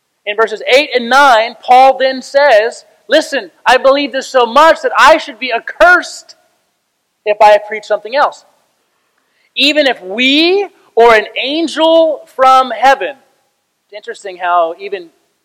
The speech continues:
religions today claim some type of angelic encounter to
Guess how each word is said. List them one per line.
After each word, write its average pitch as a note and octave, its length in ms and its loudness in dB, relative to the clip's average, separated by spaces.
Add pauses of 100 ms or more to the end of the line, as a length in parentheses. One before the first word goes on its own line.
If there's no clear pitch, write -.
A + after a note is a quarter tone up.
(140)
religions F3 640 -12
today D3 640 -14 (840)
claim F#3 400 -10
some F3+ 240 -12
type - 340 -8
of D3 160 -12 (280)
angelic F3 640 -10
encounter D#3 680 -14
to D3 180 -20